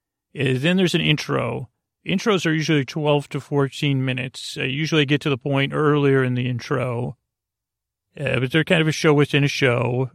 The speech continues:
uh, cl-, clearly. Yeah, it's time to get it started, Kermit. Exactly. Uh,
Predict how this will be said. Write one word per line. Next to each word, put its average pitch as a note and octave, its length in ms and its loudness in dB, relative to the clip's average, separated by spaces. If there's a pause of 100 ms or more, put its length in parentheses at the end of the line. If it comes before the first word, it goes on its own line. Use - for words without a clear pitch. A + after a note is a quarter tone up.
uh, C3 200 -2
cl-, D3 360 -8
clearly. B2 400 0
Yeah, D#3+ 140 4
it's - 140 -2
time D3 220 2
to C#3+ 60 0
get C#3 140 4
it C3 60 -4
started, C#3 440 2
Kermit. C3 360 -2
Exactly. C3 1000 0 (680)
Uh, B2+ 500 0